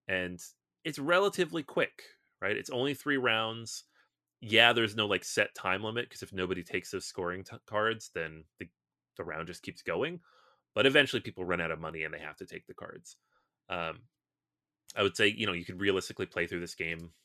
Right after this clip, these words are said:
in an hour, like, once people know the rules. Like, it's pretty quick. Um, and playing it solo, which I've done a few times now as well,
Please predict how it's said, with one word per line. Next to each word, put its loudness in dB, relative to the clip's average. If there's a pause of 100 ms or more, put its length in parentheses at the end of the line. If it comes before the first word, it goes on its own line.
(580)
in 2
an 2
hour, -2 (300)
like, -12
once -12
people -6
know -6
the -6
rules. -8
Like, -12
it's -16
pretty -6
quick. -6 (200)
Um, -8 (100)
and -4
playing 8
it -6
solo, 2
which -16
I've -8
done -6
a -14
few -10
times -10
now -8
as -14
well, 2